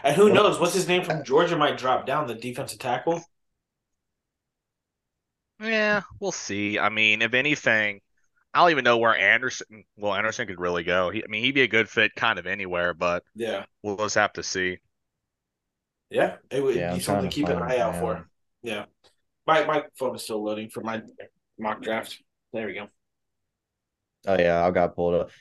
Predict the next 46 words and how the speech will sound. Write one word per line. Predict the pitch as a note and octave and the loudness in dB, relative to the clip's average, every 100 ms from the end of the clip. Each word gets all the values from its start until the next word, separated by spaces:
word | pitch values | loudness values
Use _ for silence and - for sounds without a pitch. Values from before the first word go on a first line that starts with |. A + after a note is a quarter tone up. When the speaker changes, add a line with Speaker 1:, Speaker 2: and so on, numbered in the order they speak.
| _ | _
Speaker 2:
Yeah, | G2 G2 | 6 8
An-, | G2 G#2+ A#2 G2+ | 8 6 4 2
Anderson's | A2 G#2+ G#2 F#2+ | 2 2 -4 -2
supposed | G2 F#2 | -2 -2
to | G2 | -2
go | F2+ F2 E2+ E2 _ _ _ - F2+ - | 0 2 0 -4 _ _ _ -14 -14 -6
projected | G#2 F#2 G2 F2+ F2+ D#2 C2+ - | -4 4 4 4 0 -2 -8 -16
pick | - E2 - | -10 -10 -6
four | - F2 E2 D#2+ D#2+ _ - | -2 0 0 -2 -6 _ -8
to | F2 | -4
Arizona, | E2+ E2+ E2+ E2+ E2 D#2+ D#2 G#2+ | -2 -4 -4 -4 -4 -4 -4 -4
Speaker 1:
Arizona. | |
Speaker 2:
which | D#2+ D#2 - - - - | -6 -8 -12 -16 -10 -2
I | F#2+ | -2
can | F2+ | -2
see | - E2+ D2+ | -8 -8 -6
that. | E2 E2 D#2+ - | -4 -4 -4 4
Arizona | G#2+ A#2 G#2+ G2 F#2+ | 8 8 6 2 0
needs | F#2 | 0
Speaker 3:
Yeah. | G2 | 0
Speaker 2:
help | F#2 | 2
on | F2+ | 0
the | E2+ | -4
defensive | E2+ - - - | -6 -6 -8 -10
side. | - D#2+ E2 D#2+ A2 | -8 -4 -2 -2 2
Speaker 1:
They, | D3 C#3+ | 2 2
they | D3 F#3+ | 4 6
Speaker 3:
Oh, | |
Speaker 1:
need | F#3+ | 6
Speaker 3:
yeah. | |
Speaker 1:
help | D#3+ E3+ | 6 4
on | E3 | 6
a | |
Speaker 3:
I | A#2+ | 6
think | C3+ A2+ | 6 4
Speaker 1:
lot | |
Speaker 3:
they | |
Speaker 1:
of | G#2+ | 4
Speaker 3:
also | G#2 G#2+ G2 | 4 2 2
Speaker 1:
things, | |
Speaker 3:
have | G#2 F2+ | 2 0
Speaker 1:
so. | - - - | -6 -14 -12
<laughs> | - - _ _ - | -12 -14 _ _ -4
Speaker 3:
Yeah, | F#2+ F#2 | -2 0
they | G2+ G#2+ | 0 2
have, | A2 G2+ | 2 0